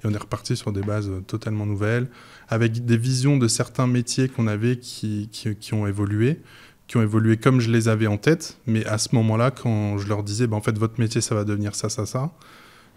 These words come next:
ils me disaient, « Non, ça va pas marcher, euh, euh, on a besoin, euh, », tu vois, on avait, euh, dix customer success pour gérer les clients qu'on avait. Et aujourd'hui, en ayant appliqué toute l'automatisation, tout le scale dans nos process, on en a plus que deux,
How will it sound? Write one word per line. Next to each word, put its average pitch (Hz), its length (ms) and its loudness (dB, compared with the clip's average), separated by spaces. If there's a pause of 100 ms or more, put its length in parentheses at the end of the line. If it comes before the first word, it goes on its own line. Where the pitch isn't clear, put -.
ils 104 60 -2
me 101 40 -2
disaient, « 113 180 -2
Non, 117 240 -2
ça - 140 -6
va 95 120 -6
pas 104 140 -8
marcher, 101 360 -4
euh, 123 600 2 (420)
euh, 98 240 -8
on 104 120 -4
a 107 80 -4
besoin, 113 540 -2
euh, », 95 240 -2
tu - 80 -18
vois, 110 80 -4
on 104 80 -4
avait, 98 240 -4
euh, 95 160 -4
dix 101 260 -4
customer 110 460 -2
success 117 420 -6
pour 104 200 -6
gérer 101 220 -4
les 98 100 -4
clients 113 260 -4
qu'on 110 180 -6
avait. 107 320 -4 (400)
Et 110 60 2
aujourd'hui, 113 540 4
en 107 160 4
ayant 107 220 2
appliqué 113 480 0 (120)
toute - 180 -2
l'automatisation, 120 920 0
tout 113 160 -4
le 104 120 -2
scale 117 400 0
dans 101 120 -2
nos 101 120 0
process, 127 500 -4 (300)
on 107 120 0
en 104 100 2
a 98 60 0
plus 98 180 -4
que 101 60 -8
deux, 117 280 0